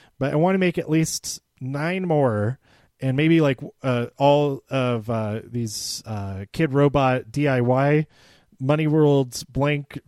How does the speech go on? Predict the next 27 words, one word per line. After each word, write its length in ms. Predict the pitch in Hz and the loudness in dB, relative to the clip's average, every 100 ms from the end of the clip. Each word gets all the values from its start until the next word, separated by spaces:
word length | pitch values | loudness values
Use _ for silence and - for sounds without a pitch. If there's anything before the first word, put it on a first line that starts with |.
| 123 | -6
vinyl 420 | 139 139 139 139 | -4 0 0 0
figures, 640 | - 143 143 143 135 135 - - - _ _ _ _ - | -2 -2 0 4 4 2 -6 -14 -20 _ _ _ _ -12
and 100 | 143 | -8
we 80 | 135 | -6
paint 400 | - - 180 180 | -4 -4 -4 0
them 260 | 175 170 | 0 0
all, 460 | 160 143 147 147 151 - | 0 2 4 2 -2 -4
and 140 | 131 | -6
I 160 | 131 127 | -4 -6
experimented 600 | 139 - 180 170 170 160 | -12 -8 -4 0 2 2
with 160 | 147 - | 2 2
doing 340 | 147 131 123 | 0 0 -2
watercolor 580 | 117 160 190 202 185 180 | 0 2 2 2 4 2
paint 400 | - 175 170 175 | 2 -2 -2 -2
on 200 | 170 160 | -4 -2
one 120 | 160 | 0
of 100 | 160 | 0
them, 260 | 165 160 160 - - _ | 0 0 -4 -12 -20 _
and 160 | - 135 | -8 -8
it 80 | 113 | -6
turned 220 | 147 135 | -4 -2
out 260 | 120 101 - | -2 -2 -6
awesome. 560 | - 143 143 151 139 131 - - _ | 0 0 2 0 0 0 -6 -20 _
And 160 | 117 120 | -4 -4
we 80 | 117 | -4
could 200 | 113 - | -8 -4
do, 200 | 120 | -4